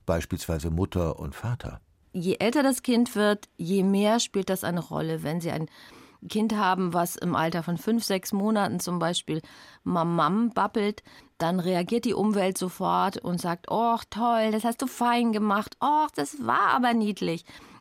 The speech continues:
Speaker 2: Während das Kind, wenn es dann schreit, im Alter von fünf, sechs Monaten, jeder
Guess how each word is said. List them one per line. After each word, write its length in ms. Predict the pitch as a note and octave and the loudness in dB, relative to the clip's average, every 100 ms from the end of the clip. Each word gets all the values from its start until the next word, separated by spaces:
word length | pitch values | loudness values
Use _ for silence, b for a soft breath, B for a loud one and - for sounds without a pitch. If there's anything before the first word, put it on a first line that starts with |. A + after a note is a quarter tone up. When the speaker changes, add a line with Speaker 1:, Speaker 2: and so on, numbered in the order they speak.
| _ | _
Speaker 2:
Während 320 | F#3 G3 A3 | -2 2 2
das 140 | G#3 - | 0 0
Kind, 260 | A#3 A#3 | 0 2
wenn 120 | G#3 | 2
es 120 | G#3 - | 0 0
dann 180 | F#3+ | 0
schreit, 480 | E3+ - E3+ E2+ G#3+ | 0 -2 0 0 0
im 140 | A3+ G#3 | 0 0
Alter 200 | G#3 F#3+ | 0 0
von 120 | G3+ | -2
fünf, 220 | G3+ G3+ | -2 -2
sechs 240 | F#3+ F#3+ | -4 -4
Monaten, 320 | G#3+ G3 - F#3 | -2 -2 -2 -4
jeder 340 | F#3+ F#3+ F#3 | 0 0 0